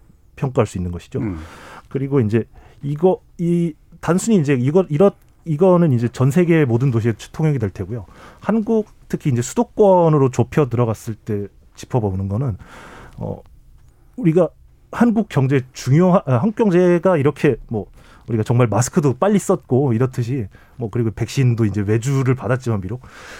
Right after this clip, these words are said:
Speaker 1: 그 백신 생산 기지로서도 이제 인정을 받았듯이 제조업 능력이라는 것이 매우 중요할 텐데 한국 경제의 미래에 있어서 이때 이 제조업이 대체로 절반, 제조업의 절반 정도가 이제 경기도 지역에 있거든요.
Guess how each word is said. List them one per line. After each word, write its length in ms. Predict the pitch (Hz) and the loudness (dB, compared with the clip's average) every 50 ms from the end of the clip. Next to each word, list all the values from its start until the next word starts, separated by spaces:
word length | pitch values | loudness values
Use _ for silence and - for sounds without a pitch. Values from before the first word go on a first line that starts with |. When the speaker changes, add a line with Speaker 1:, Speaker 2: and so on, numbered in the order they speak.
| - - - | -20 -20 -12
Speaker 1:
그 360 | - - 123 120 113 107 117 - - | -6 -2 -2 0 -2 -2 -6 -4 -4
백신 360 | 143 127 - 139 127 123 113 | -2 0 2 2 4 4 4
생산 300 | 104 165 170 156 165 139 | 2 2 2 2 2 0
기지로서도 500 | 120 - 113 123 131 131 127 - 123 110 | -2 -4 -4 0 0 0 0 0 -2 -2
이제 300 | 104 95 98 101 95 98 - _ - | -2 -2 -2 -4 -4 -6 -10 _ -4
인정을 280 | 160 127 120 127 123 | -2 0 2 2 0
받았듯이 760 | 117 - - - 101 117 113 - - 107 95 92 139 139 101 - - - - - _ _ | 0 -2 -6 -6 -4 -4 -6 -6 -8 -8 -8 -6 -6 -8 -8 -10 -14 -20 -20 -20 _ _
제조업 480 | - - 113 107 127 185 196 202 196 - _ | -6 -6 -2 2 2 4 4 2 0 -4 _
능력이라는 680 | - 123 113 123 123 120 117 113 104 107 110 113 104 104 | -4 0 2 2 4 4 2 2 0 0 -2 -2 -2 -4
것이 160 | 101 101 98 | -4 -6 -6
매우 180 | 104 101 113 113 | -4 -2 -2 -2
중요할 320 | 104 - 117 120 123 120 | -4 -2 0 0 0 0
텐데 240 | 110 - 92 87 104 | -2 -4 -6 -4 -4
한국 200 | 120 120 113 110 | -4 -4 -4 -6
경제의 340 | - 107 98 98 98 98 92 | -6 -8 -6 -6 -6 -8 -6
미래에 200 | 87 104 104 113 | -4 -2 -2 -2
있어서 440 | 95 85 - - - 90 104 110 87 - - - - - - - - - - - - - | -2 -4 -8 -8 -6 -6 -6 -6 -8 -12 -18 -20 -20 -20 -20 -20 -20 -20 -20 -20 -16 -14
이때 260 | 117 107 - - - - - _ _ _ _ - - - - - - - | -14 -6 -4 -4 -4 -6 -10 _ _ _ _ -20 -18 -18 -18 -18 -8 -2
이 140 | 196 196 160 | 0 0 0
제조업이 640 | - - 135 135 127 185 214 214 220 185 214 214 190 - - - | 2 2 0 2 4 4 4 4 4 2 2 2 2 0 -4 -4
대체로 560 | - 135 135 131 - - - - 185 185 175 | -4 -4 -4 -2 -8 -6 -2 0 0 0 -2
절반, 380 | - - 135 135 143 185 202 - | 0 0 0 2 4 2 2 2
제조업의 360 | - 147 135 139 165 156 151 | 0 -2 0 0 0 -2 -2
절반 340 | - - 123 131 170 196 196 | -2 -2 0 0 2 2 2
정도가 320 | 175 170 160 151 160 143 | 0 -2 -2 -2 -2 -2
이제 120 | 117 107 117 | -2 -2 -6
경기도 480 | 117 - 113 117 117 131 135 127 131 123 | -8 -8 -8 -8 -8 -6 -2 -2 -2 0
지역에 440 | - 110 110 107 92 107 104 95 - - - | 0 -2 -4 -4 -4 -4 -6 -6 -8 -12 -14
있거든요. 640 | 123 - - - 120 98 85 85 95 131 113 | -14 -12 -6 -4 -4 -4 -4 -8 -8 -10 -10